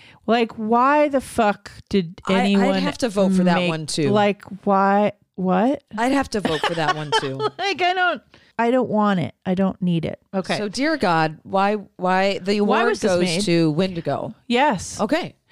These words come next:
Speaker 2: The second award is,
Speaker 1: Mm-hmm.
Speaker 2: um, I'm too upset to even talk about it.
Speaker 1: I'm too upset
Speaker 2: To even talk about
Speaker 1: to
Speaker 2: this
Speaker 1: really talk
Speaker 2: shit.
Speaker 1: about it.
Speaker 2: Uh,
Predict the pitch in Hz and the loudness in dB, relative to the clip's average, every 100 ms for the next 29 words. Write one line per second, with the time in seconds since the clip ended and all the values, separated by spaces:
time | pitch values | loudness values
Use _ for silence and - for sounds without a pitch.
0 | _ _ _ _ _ - 269 - 494 494 | _ _ _ _ _ -2 -2 0 -2 0
1 | 320 208 170 160 151 151 151 151 180 190 | 0 0 2 2 2 2 4 2 2 -2
2 | 196 196 175 170 170 151 135 _ _ _ | -4 -6 -6 -4 -2 -4 -8 _ _ _
3 | 185 220 - 294 294 - 247 220 220 - | -8 -6 -2 -2 -2 -2 -2 -2 -6 -6
4 | 196 175 180 - 147 - 139 135 - - | -4 -4 -6 -4 -4 -2 -4 -4 -4 -4
5 | 285 415 415 370 - 370 392 - - - | -4 -2 -2 -2 -2 0 0 -4 -12 -16
6 | - _ _ - 180 208 190 - 147 - | -20 _ _ -14 -6 -2 -2 -2 -4 -4
7 | 139 302 247 294 269 - 254 220 214 185 | -4 -2 0 0 2 2 0 0 -2 2
8 | 143 139 131 - _ _ _ _ - | 2 2 0 -6 _ _ _ _ -16